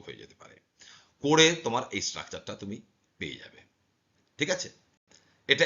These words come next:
এইভাবে পরেরটাও ভেবে দেখো, আমি এটা আর বলে দেবো না, এটা নিজেরা ভেবে দেখে দেখো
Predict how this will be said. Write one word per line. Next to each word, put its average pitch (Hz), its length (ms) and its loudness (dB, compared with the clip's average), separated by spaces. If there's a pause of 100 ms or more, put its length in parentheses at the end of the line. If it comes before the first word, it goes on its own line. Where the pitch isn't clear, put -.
এইভাবে 139 260 0 (100)
পরেরটাও 117 440 -2
ভেবে 120 240 0
দেখো, 139 160 0 (200)
আমি 104 160 -4
এটা 107 120 -6
আর 90 120 -8
বলে 92 180 -10
দেবো 92 200 -8
না, - 100 -14
এটা 98 180 -12
নিজেরা 92 280 -6
ভেবে 98 260 -4
দেখে 123 180 -6 (380)
দেখো 110 220 0